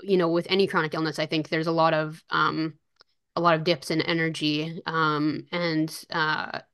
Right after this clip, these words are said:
and it can be kind of tough 'cause you don't really have a lot of control over that. Your body kind of, uh, gets the final say, <laughs> and, uh, the illness kind of gets the final say. So, um, there can be a lot of fluctuation in energy, and, and, you know, and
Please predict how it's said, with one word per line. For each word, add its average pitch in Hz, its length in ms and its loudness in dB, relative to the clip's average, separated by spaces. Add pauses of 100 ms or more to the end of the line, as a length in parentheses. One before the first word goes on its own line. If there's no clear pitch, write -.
(120)
and 175 240 -2
it - 140 -4
can 165 140 -2
be 156 400 -2 (100)
kind 170 120 0
of 156 120 -6
tough 170 280 0
'cause 165 180 -6
you 165 80 -2
don't 160 160 -2
really 160 140 -2
have 165 120 -4
a 165 40 -4
lot 160 120 2
of - 60 -16
control 214 320 2
over 208 160 2
that. 214 220 2
Your 170 100 -4
body 160 280 0
kind 160 200 -4
of, - 180 -8 (800)
uh, 156 240 2
gets 165 260 -4
the 165 100 -2
final 160 260 0
say, 165 340 4 (160)
<laughs> - 380 4 (400)
and, 170 580 4
uh, 156 300 2
the 156 100 -8
illness 170 240 -2
kind 175 140 2
of 170 40 4
gets 170 160 0
the 175 60 -6
final 175 240 2
say. 202 240 4
So, 160 560 4
um, 156 540 0
there 165 320 -2
can 165 140 0
be 160 100 0
a 160 60 2
lot 160 140 6
of 147 80 0
fluctuation 151 600 0
in 151 100 -2
energy, 156 440 -2
and, 151 180 -2 (540)
and, 160 520 0
you 170 260 2
know, 151 340 0 (100)
and 160 340 0